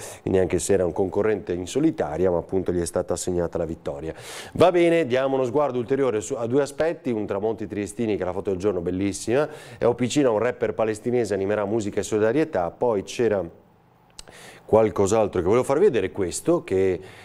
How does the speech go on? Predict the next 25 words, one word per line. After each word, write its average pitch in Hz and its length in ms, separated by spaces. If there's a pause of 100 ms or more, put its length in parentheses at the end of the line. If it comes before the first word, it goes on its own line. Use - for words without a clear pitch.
(140)
eh, 98 540
mm, 113 420 (340)
mi 131 160
incuriosisce 139 640
molto 98 380
perché 104 280
non 117 140
è, 123 220
ecco 107 220
adesso 104 260
sentiremo 104 400
anche 101 160
la 101 80
telefonata, 95 640 (480)
non 151 160
è 160 60
la 113 100
prima, 117 400
diciamo, 104 520
eh, 98 680 (220)
valutazione 143 1000
che 104 140
qualcuno 117 500
dà 104 420
anche 104 600